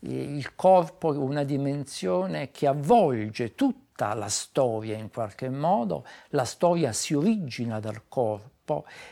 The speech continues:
e anche la mente, anche il linguaggio, anche le idee hanno sempre a che vedere con la corporeità. Questo è un altro carattere tipico della filosofia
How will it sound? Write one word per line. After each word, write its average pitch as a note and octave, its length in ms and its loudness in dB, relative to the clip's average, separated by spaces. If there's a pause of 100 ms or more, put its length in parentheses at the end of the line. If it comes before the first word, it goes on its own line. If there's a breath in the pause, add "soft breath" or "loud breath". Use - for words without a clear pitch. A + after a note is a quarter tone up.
(180 loud breath)
e B3+ 280 2
anche A3+ 500 -2
la C3+ 140 -2
mente, C#3+ 680 -2
anche D3 340 -2
il C#3 80 0
linguaggio, C#3 840 0
anche F3 380 -2
le G3 160 -2
idee B2 340 -4 (280 loud breath)
hanno E3+ 240 0
sempre C3 440 -4
a A#2 60 -4
che - 180 -6
vedere A#2+ 600 -2
con B2 320 -4
la G2+ 120 -2
corporeità. G#2+ 920 -10 (440 loud breath)
Questo C4 280 -2
è - 20 2
un G3+ 120 4
altro A#3+ 360 4
carattere G#2+ 1040 -6 (480 soft breath)
tipico F#3+ 560 2
della C3 280 0
filosofia B2 1040 -6